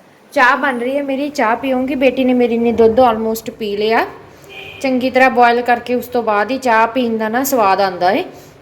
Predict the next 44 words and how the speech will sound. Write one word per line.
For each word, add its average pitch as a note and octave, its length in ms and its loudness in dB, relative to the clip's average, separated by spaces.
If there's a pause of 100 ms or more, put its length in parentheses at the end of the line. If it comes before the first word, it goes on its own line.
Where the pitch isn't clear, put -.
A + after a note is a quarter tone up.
(500)
ਇੱਥੇ B3+ 560 4
ਦੁੱਧ A3+ 240 -4
ਬੋਇਲ A3+ 340 2
ਹੋ G#3+ 120 -2
ਕੇ A3 160 -2
ਰੱਖਿਆ A3 320 -6
ਹੋਇਆ G3+ 220 0
ਢੱਕ A#3 220 -2 (100)
ਕੇ। C4 140 2 (2250)
ਦੇਖੋ, G#3 320 -4 (320)
ਜਦੋਂ B3+ 240 4
ਬੋਇਲ B3+ 360 4
ਚੰਗੀ B3+ 300 -4
ਤਰ੍ਹਾਂ D#4 220 0
ਹੋ D4 140 -2
ਜੂਗੀ C#4 260 -4
ਨਾ, F4 140 0
ਉਸ C#4 160 -2
ਤੋਂ D4+ 180 0
ਬਾਅਦ A#3+ 320 4
ਹੀ D4 60 -4
ਜਿਹੜਾ B3+ 240 2
ਇਹਦਾ C#4+ 220 0
ਸਵਾਦ G#3+ 380 0
ਆਉਂਦਾ G3+ 260 -2
ਏ A#3 100 0
ਚਾਹ G#3 220 0
ਪੀਣ G3+ 300 -8
ਦਾ। F#3+ 120 -8 (400)
ਕੱਚੀ D4+ 280 2
ਜਿਹੀ E4 120 2
ਚਾਹ D4 240 4
ਪੀਣ C#4+ 240 -4
ਨੂੰ C4 120 -2
ਮਨ G#3+ 240 -2
ਵੀ B3 100 -2
ਨਹੀਂ C#4+ 140 -4
ਕਰਦਾ A3 320 2
ਹੈਗਾ, A3 240 2
ਨਾ C4+ 180 2
ਵਧੀਆ B3 260 0
ਹੀ D4 60 0
ਲੱਗਦੀ F#3+ 420 0
ਆ। E3+ 60 -6